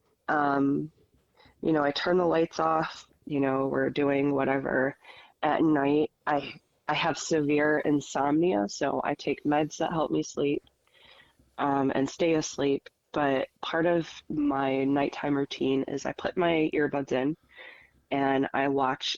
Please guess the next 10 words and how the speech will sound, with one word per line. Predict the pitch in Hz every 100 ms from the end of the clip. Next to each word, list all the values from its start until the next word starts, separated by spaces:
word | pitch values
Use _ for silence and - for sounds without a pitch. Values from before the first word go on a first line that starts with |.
| -
A | 143
S | 139 -
M | 147
R | 131 123 131 - -
until | 135 139 - 131 127 -
I | -
can | -
fall | 131 - -
asleep. | - - - - - _ _ - - - - _ _ -
Um, | 147 139 135 139